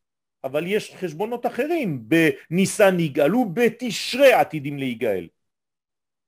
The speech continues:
זאת אומרת שאל תיכנס לזה.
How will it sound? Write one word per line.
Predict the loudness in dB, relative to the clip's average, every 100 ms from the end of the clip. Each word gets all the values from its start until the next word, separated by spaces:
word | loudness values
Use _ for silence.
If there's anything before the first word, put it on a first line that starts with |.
| _ _ _ _ _ _ _ _
זאת | -8 -4
אומרת | -2 -2 -4 -4
שאל | -4 -4 -8 _ -2 4 4 4
תיכנס | -6 -10 -2 0 2 0 -4 -6
לזה. | -10 -10 -14